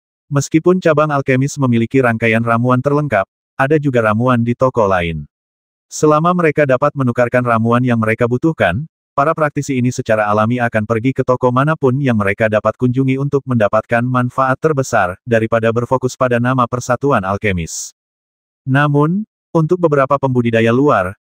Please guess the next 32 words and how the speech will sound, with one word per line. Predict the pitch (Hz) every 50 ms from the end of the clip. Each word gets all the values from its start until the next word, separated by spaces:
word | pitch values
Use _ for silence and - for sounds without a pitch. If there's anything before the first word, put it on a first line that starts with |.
| _ -
mereka | 147 143 143 143 - 175 165
masih | 151 139 - 143 123
akan | 120 - 123 120
memilih | 113 113 110 113 113 113 110
anisasi | 110 113 110 - 123 120 - 135
besar | 120 117 - - 123 123
seperti | - - 131 131 127 - 123 117
cabang | - 123 117 117 120 120 123
alkemis | 123 123 - 147 147 127 101 92 - - -
dan | 131 127 120
cabang | 120 - 123 113 117 117
pemurnian | 117 120 113 113 117 113 117 127 120 117 120 -
senjata | - 143 135 - 139 147 - 131 107
untuk | 98 104 110 107 110
ditukar. | 104 104 107 - 98 - 95 90 85 78 76 - _ _ _ _ _ _ _ _ _ _ _ _ _ _
Pertama-tama, | - 151 147 - 156 151 156 170 170 - 151 131 113 107 113 143 170 - _ _ _ _
harga | - - 151 156 151 151 170 170
di | 160 160
toko-toko | - 139 131 - 143 - 131 127 - 135 131
besar | 117 117 - - 117 117
ini | 117 117 120
tidak | 123 - 131 117 117 110 110
akan | - 127 123
terlalu | 123 131 123 117 117 123
tinggi, | 127 - 156 156 131 107 90 80 80 _ _ _ _ _ -
terutama | 151 143 135 - 135 135 151 156
ketika | - 135 - 117 113 - 113 113
para | 110 107 107
praktisi | - 113 107 - - 131 - - 135 -
sendiri | - 135 127 127 131 131
tidak | - 143 135 127 123
dapat | 123 120 - 131